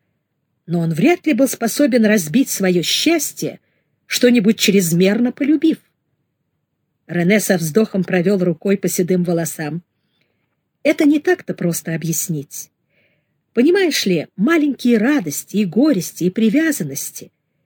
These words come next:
всё, что так дорого для нас, простых смертных, всё это слишком обыденно для этих людей и не заполняет их жизни. А когда мы всей душой к ним привязываемся и думаем, что наша дружба нерасторжима,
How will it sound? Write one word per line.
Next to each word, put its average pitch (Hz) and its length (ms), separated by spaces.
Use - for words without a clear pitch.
всё, - 240
что 302 240
так 233 300
дорого 254 440
для 190 240
нас, 226 300
простых 185 420
смертных, 277 680
всё - 220
это 339 160
слишком 294 580
обыденно 285 640
для 226 280
этих 285 460
людей 160 540
и 302 100
не 302 140
заполняет 277 680
их 147 100
жизни. 147 580
А 202 100
когда 202 380
мы 220 180
всей 233 320
душой 202 420
к - 140
ним 240 180
привязываемся 208 1080
и 262 120
думаем, 294 440
что - 220
наша 220 340
дружба 185 520
нерасторжима, 180 1040